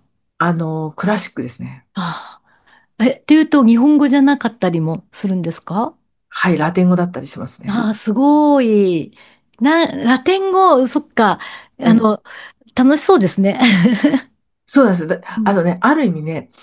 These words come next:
Speaker 1: あの、日本語だと、
Speaker 2: うん。
Speaker 1: どんな日本語でも意味がわかるじゃないですか。
Speaker 2: はい。
Speaker 1: だけど、ラテン語だと、
Speaker 2: うん。
Speaker 1: あんまよくわかんないじゃないですか。
Speaker 2: はい。うん、うん。
Speaker 1: そこがいいですね。
Speaker 2: なんかノリでいけるみたいな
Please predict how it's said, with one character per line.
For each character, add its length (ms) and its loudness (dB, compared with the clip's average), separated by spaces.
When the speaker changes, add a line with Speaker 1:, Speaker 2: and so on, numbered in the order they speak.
Speaker 1:
あ 120 -6
の、 180 -6
日 100 4
本 260 2
語 80 2
だ 160 2
と、 480 -4
Speaker 2:
う 40 0
ん。 460 2
Speaker 1:
ど 160 2
ん 80 -2
な 100 2
日 140 0
本 220 -2
語 80 0
で 100 0
も 80 -2
意 160 0
味 160 2
が 80 -2
わ 120 -6
か 120 -4
る 60 -2
じ 100 -10
ゃ 40 -14
な 80 -12
い 20 -10
で 60 -14
す 100 -16
か。 80 -2
Speaker 2:
は 220 2
い。 120 -10
Speaker 1:
だ 120 2
け 80 0
ど、 140 -2
ラ 140 -2
テ 120 0
ン 80 -2
語 100 0
だ 140 2
と、 400 -12
Speaker 2:
う 80 2
ん。 260 2
Speaker 1:
あ 80 0
ん 40 -2
ま 80 2
よ 100 2
く 80 -2
わ 60 -2
か 160 -2
ん 20 2
な 60 -2
い 40 -8
じ 80 -14
ゃ 40 -12
な 60 -16
い 20 -14
で 60 -12
す 100 -2
か。 60 4
Speaker 2:
は 80 0
い。 180 -6
う 20 4
ん、 220 4
う 200 6
ん。 80 -6
Speaker 1:
そ 200 -4
こ 160 0
が 120 -2
い 240 -10
い 20 -14
で 140 -8
す 240 -14
ね。 260 -12
Speaker 2:
な 120 2
ん 40 -8
か 100 2
ノ 160 6
リ 140 6
で 180 6
い 60 6
け 160 6
る 140 6
み 100 6
た 140 4
い 80 4
な 260 0